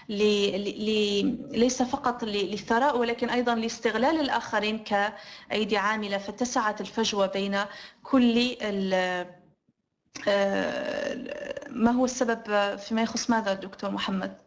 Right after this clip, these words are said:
يعني ما رأيي في ماذا شو تحديدًا؟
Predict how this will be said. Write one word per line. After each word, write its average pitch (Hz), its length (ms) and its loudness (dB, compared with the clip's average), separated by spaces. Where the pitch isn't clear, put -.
يعني 226 280 2
ما 226 280 0
رأيي 247 240 0
في 233 160 -4
ماذا 226 340 2
شو - 340 -6
تحديدًا؟ 202 520 2